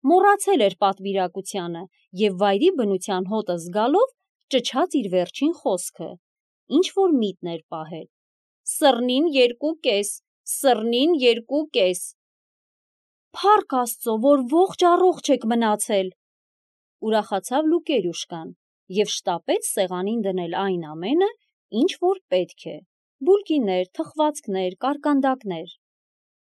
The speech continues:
«Մուրաբա», ճչաց ուշքի եկած թութակը կադետ Վասյայի ձայնով և հպարտորեն դեսուդեն գնաց վանդակում։ Նա այլևս չէր վախենում, որ աղվեսը կարող է իրեն սովորական թռչունի նման ուտել։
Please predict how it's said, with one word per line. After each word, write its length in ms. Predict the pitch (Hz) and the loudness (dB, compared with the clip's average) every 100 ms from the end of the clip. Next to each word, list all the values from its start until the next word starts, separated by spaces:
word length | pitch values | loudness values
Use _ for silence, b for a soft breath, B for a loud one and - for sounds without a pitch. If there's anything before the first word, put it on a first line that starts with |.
| _ _ _ _ _ - | _ _ _ _ _ -2
«Մուրաբա», 720 | 359 494 523 466 466 370 247 185 196 _ _ _ - | 2 4 6 4 6 6 6 4 -4 _ _ _ -4
ճչաց 400 | 247 - 269 381 | -4 -2 -2 -2
ուշքի 300 | 254 220 226 | -4 -6 -6
եկած 380 | 196 202 339 494 | -2 -2 -2 -4
թութակը 540 | - 226 214 254 392 392 - | -8 -10 -4 -2 -2 -4 -2
կադետ 380 | 196 170 254 302 | -2 0 -2 -2
Վասյայի 520 | 175 175 - 240 262 | -4 -4 -4 -4 -4
ձայնով 460 | 220 247 240 185 160 _ _ _ - | -4 -4 -4 -6 -8 _ _ _ -2
և 200 | 339 294 | 0 4
հպարտորեն 680 | 320 294 277 277 262 440 466 | 4 4 4 2 2 2 0
դեսուդեն 540 | 330 339 415 214 185 180 | 0 2 -2 0 -2 0
գնաց 360 | 180 175 165 | -2 -2 -6
վանդակում։ 600 | 185 175 175 170 - 165 175 _ _ _ _ _ _ _ _ - | -8 -6 -6 -8 -10 -14 -14 _ _ _ _ _ _ _ _ -4
Նա 140 | 233 233 | 0 2
այլևս 400 | 208 226 381 539 | 2 2 0 -2
չէր 260 | - 466 254 | 0 0 2
վախենում, 540 | 190 175 185 180 180 180 _ _ - | 0 -2 -2 -2 -4 -6 _ _ -2
որ 200 | 214 214 | 2 4
աղվեսը 460 | 196 214 440 - 285 | 4 2 -2 0 -2
կարող 400 | 185 180 339 381 | 0 0 0 0
է 80 | |
իրեն 320 | 196 180 180 175 _ _ | -2 0 -2 -4 _ _
սովորական 720 | - 277 226 220 196 220 208 | 0 2 2 2 2 0 -4
թռչունի 440 | 208 202 - 247 277 | -4 -8 -4 0 2
նման 320 | 320 523 539 | 2 0 0
ուտել։ 340 | 320 233 165 | 0 -2 -6